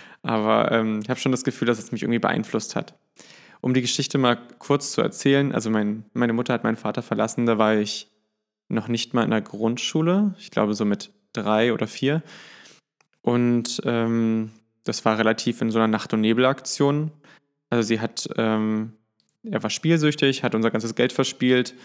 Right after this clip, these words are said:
Meine Mutter ist immer schon, also viel arbeiten gegangen, hat sich eigentlich um alles gekümmert und er war eigentlich so ein bisschen der Hausmann. Also das hat er schlecht gemacht, weil meine Mutter musste natürlich nach der Arbeit noch den ganzen Haushalt machen. Und, ähm, als das halt aufgeflogen ist mit dieser Spielsucht, hat er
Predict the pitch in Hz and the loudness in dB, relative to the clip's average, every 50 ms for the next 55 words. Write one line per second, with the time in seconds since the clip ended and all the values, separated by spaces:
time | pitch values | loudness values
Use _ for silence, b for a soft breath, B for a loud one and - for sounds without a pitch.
0 | B B B B B - 117 117 113 113 120 110 110 117 120 - - 117 113 113 | B B B B B -2 0 0 2 0 0 0 0 -2 -2 0 0 0 0 0
1 | 110 110 110 110 110 - - - 117 113 110 107 104 - - 120 110 113 120 123 | 0 -2 -2 -4 -4 -6 -4 -6 -4 -2 -2 -4 -4 -4 -2 0 2 4 4 4
2 | 127 123 - 127 120 120 120 113 117 123 120 B B B B B - 120 117 - | 4 2 2 0 2 2 2 2 0 -4 -8 B B B B B -4 -4 -2 -2
3 | - 117 120 - 113 110 95 117 117 - - 120 - - - 135 139 143 139 - | -4 -4 -2 -2 -2 -2 0 0 -2 -2 -4 -8 -8 -4 -2 0 0 0 0 -2
4 | 123 110 - 113 113 110 107 110 113 - 110 113 110 107 - 120 113 104 110 - | -4 -4 0 0 2 2 2 2 2 0 0 -2 -4 -6 -4 -6 -6 -6 -4 -2
5 | - 117 113 110 107 - - _ _ _ _ _ _ _ _ _ _ _ _ _ | -2 0 0 -2 -4 -8 -12 _ _ _ _ _ _ _ _ _ _ _ _ _
6 | - - 117 110 107 104 110 110 123 - - - 170 175 185 180 - - _ b | 0 2 2 2 2 2 0 -2 -2 -2 0 0 2 2 2 -2 -4 -10 _ b
7 | b b b b b - - - - - 104 104 - - - 120 - 107 - - | b b b b b -8 -6 -6 -4 -4 -8 -8 -8 -6 -6 -4 -4 -4 -2 0
8 | - 107 - - - 110 107 120 127 - - 117 110 110 110 110 113 - 120 113 | -2 -2 -2 -2 -2 0 0 0 -2 -2 -2 0 0 0 0 -2 -2 -2 -2 -2
9 | 113 113 - 117 113 107 - 120 110 - 110 104 - 113 101 110 110 113 110 - | -2 -2 -2 -2 -2 -2 -2 -4 -2 -2 -4 -2 0 0 2 2 2 0 0 -2
10 | 107 - - - 120 113 117 110 - 113 110 110 107 101 - - 123 135 - 147 | -6 -8 -8 -6 -2 -2 -2 -2 -2 -4 -4 -4 -6 -6 -2 -2 -2 2 2 0
11 | 139 - 139 135 131 143 139 - B B B B B B B B B B B B | 0 0 -2 -4 -2 -4 -8 -8 B B B B B B B B B B B B
12 | B B B - 123 123 120 120 120 117 117 - - - 123 117 117 120 117 117 | B B B -2 0 2 4 4 2 2 0 -2 -2 0 0 2 2 0 0 0
13 | 113 - - 117 - 120 - - 123 110 - - - - - 139 - - 175 - | -2 -2 -2 -2 -2 -2 -2 0 -2 -2 -2 -6 -6 -2 -2 -2 0 0 -4 0
14 | - 160 147 147 147 139 139 135 - - 120 117 120 117 - - - 127 135 135 | 2 2 2 2 2 0 0 -2 -2 -2 -4 -2 -2 -2 -4 -2 -2 0 2 2
15 | 127 127 127 - - - - - - 113 113 110 113 113 110 113 113 - - | 2 0 -2 -2 -4 -6 -4 -2 0 0 2 4 4 4 2 2 -2 -6 -12